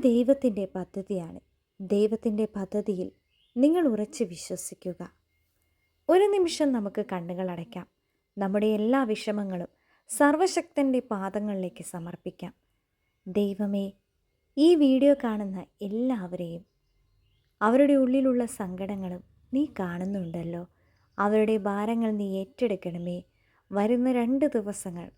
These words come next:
അവർക്ക് അത്ഭു-, അത്ഭുതങ്ങളുടേതാക്കി മാറ്റണമേ. അവർക്ക് സമാധാനവും ധൈര്യവും നൽകണമേ.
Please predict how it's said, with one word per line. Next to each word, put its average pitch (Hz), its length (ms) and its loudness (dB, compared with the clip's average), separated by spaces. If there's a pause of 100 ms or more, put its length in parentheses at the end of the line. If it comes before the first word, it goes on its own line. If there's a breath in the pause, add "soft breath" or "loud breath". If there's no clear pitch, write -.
(140)
അവർക്ക് 185 400 -8 (160)
അത്ഭു-, 196 240 -10 (100)
അത്ഭുതങ്ങളുടേതാക്കി 247 1200 2 (400)
മാറ്റണമേ. 180 640 -8 (540)
അവർക്ക് 208 340 -4
സമാധാനവും 196 840 -8 (280)
ധൈര്യവും 196 580 -2
നൽകണമേ. 165 600 -10